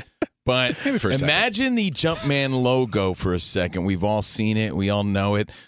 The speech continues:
Speaker 1: The Michael Jordan Jumpman logo. Speaking of his sneakers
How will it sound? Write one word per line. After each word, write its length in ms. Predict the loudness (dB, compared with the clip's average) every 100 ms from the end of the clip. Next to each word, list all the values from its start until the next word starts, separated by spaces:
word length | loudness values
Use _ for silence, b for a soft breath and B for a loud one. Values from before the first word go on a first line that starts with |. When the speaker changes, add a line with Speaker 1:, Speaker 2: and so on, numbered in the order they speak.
| B _
Speaker 1:
The 40 | -2
Michael 340 | -2 0 -2
Jordan 360 | 0 0 2 0
Jumpman 600 | 0 0 0 0 0 0
logo. 520 | 0 0 0 0 -2 -6 _ _
Speaking 360 | -14 -4 -2 0
of 120 | 0
his 260 | 0 -2 -4 -12 _ _ _ _ _ _ _ _ _ _
sneakers 760 | -6 -2 0 0 0 0 -2 -6